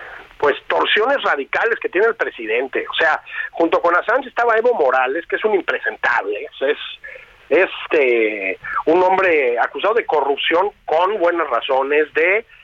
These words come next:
abuso sexual contra una menor, este, intentó prolongarse en el poder contra la Constitución y de manera antidemocrática. Bueno, pues es carnalazo del presidente y de Marcelo Ebrard. Ya viste que estuvieron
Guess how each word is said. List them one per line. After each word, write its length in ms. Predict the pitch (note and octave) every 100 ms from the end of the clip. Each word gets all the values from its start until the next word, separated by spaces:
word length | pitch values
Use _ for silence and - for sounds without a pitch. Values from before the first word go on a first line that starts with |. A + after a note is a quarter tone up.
| - -
abuso 400 | D3+ F3+ G3+ A#3+
sexual 340 | - - F#3
contra 240 | F#3 F3 E3
una 200 | F3 F#3
menor, 840 | D3 B2 C#3+ D3+ D3+ D#3+ E3 F3 - _ _
este, 360 | D#3 D3 - -
intentó 960 | G3 F#3+ F#3 F#3+ - G#3+ G#3 A3 B3 A#3+ - - -
prolongarse 760 | - E3 D#3+ E3 F3+ F#3+ G3 A3
en 100 | F#3+
el 100 | D3+
poder 580 | E3 D3+ E3 E3+ F3+ F#3+
contra 260 | E3 D3
la 100 | C3
Constitución 800 | B2 C3 - C#3+ C#3 - D#3+ E3+
y 40 | D#3
de 40 |
manera 220 | C3 D3
antidemocrática. 960 | D#3+ D3 A2+ A2+ A2 C#3+ D3 - E3+ G3
Bueno, 180 | C#4+ D4
pues 220 | - C4
es 60 | - - - -
carnalazo 800 | - F3 F3+ F3+ F#3+ G#3+ C4 D4
del 140 | B3
presidente 520 | F3 C#3 F3+ A3 A#3 C4
y 40 |
de 100 | F3+
Marcelo 420 | D3 D#3 G#3+ A3 A#3
Ebrard. 360 | B3+ F4 G4
Ya 120 | A3+
viste 280 | G#3 A3 A#3
que 400 | - D3 B2 A#2+
estuvieron 760 | A#2 C3 D3+ E3 D3+ B2+ A2+